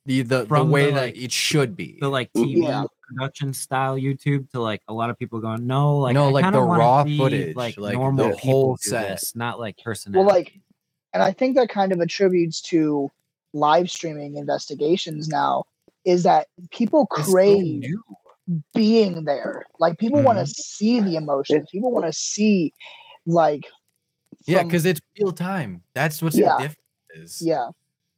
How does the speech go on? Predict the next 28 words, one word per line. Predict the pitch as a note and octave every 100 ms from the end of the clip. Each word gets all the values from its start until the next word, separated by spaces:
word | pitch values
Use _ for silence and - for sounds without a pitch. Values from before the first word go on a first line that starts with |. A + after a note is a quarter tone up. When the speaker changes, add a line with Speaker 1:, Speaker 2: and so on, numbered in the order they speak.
| -
Speaker 3:
People | G3 A#3
wanna | A3
see | F#3 A3+
that | F#3+ D#3 -
point | G3 G3
A |
to | F3+
point | E3 F#3+ F3+
B. | E3 F3 D#3+ - _ _ -
Hey, | F3
this | D#3+ D#3+
is | F#3+
how | G3
long | F#3+ F#3 G3
it | F3+
took | - G#3 E3 _ _ _ _ _ _ -
for | E3
us | D#3
to | -
catch | D#3 F3 E3+
this | - E3
evidence. | F3 G3 D#3 B2 A2+ - - - _ _ _ _ _ -
Um, | D3 B2 G#2 F#2 - _ _ -
but | E3 E3+ D3 C3 _ _ _ _
yeah, | E3 D3+ C3+
retention | D3+ E3+ F3+ F#3+ E3
rate | C#3+ C3 B2+
is, | C3+ C3 - -